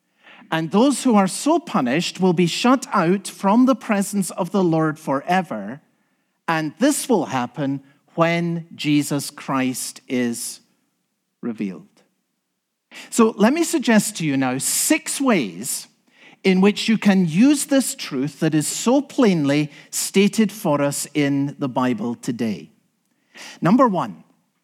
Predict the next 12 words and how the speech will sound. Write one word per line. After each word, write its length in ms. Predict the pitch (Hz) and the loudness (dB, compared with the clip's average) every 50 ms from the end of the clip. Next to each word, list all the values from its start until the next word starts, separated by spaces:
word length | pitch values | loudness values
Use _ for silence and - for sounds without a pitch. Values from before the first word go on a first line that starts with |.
| _ _ _ _ _ | _ _ _ _ _
use 520 | 127 123 101 127 190 247 294 311 - - | -16 -8 2 4 6 6 6 6 2 0
this 260 | - 302 294 - - - | 0 0 0 0 0 -6
truth 540 | - - 165 123 113 156 170 - - - _ _ _ _ _ _ _ _ _ _ _ _ _ _ _ _ | -8 -8 -6 -4 -4 -4 -6 -8 -12 -20 _ _ _ _ _ _ _ _ _ _ _ _ _ _ _ _
to 160 | - - 202 180 | 0 2 2 4
sustain 840 | - - 196 165 - - - - - - 247 254 277 285 285 269 | 4 2 0 0 0 -2 -4 -4 -2 0 2 4 6 6 8 8
your 280 | 247 226 240 233 233 226 | 8 8 6 6 6 4
faith 960 | - - - - - - 294 277 175 117 107 123 160 165 - - - - - - _ _ _ _ _ _ _ _ _ _ _ - | 2 -2 -8 -16 -6 -2 0 2 2 2 0 -2 -4 -4 -6 -10 -18 -20 -20 -20 _ _ _ _ _ _ _ _ _ _ _ -4
in 120 | 147 135 | -2 -2
a 60 | 135 131 | -2 -2
suffering 640 | - - - - 196 170 165 - - 175 165 160 | -4 -6 -4 -2 -2 -4 -4 -4 -6 -4 -2 -2
world. 540 | 147 123 113 90 80 73 - _ _ - - _ _ _ _ _ _ _ _ _ _ _ _ _ _ _ _ _ _ _ - - - - - - - - - _ _ _ _ _ _ _ _ | -2 -2 -4 -6 -8 -12 -18 _ _ -20 -20 _ _ _ _ _ _ _ _ _ _ _ _ _ _ _ _ _ _ _ -20 -20 -20 -20 -20 -20 -20 -20 -20 _ _ _ _ _ _ _ _
Now, 360 | - 220 202 202 208 202 190 | 2 4 4 6 4 4 2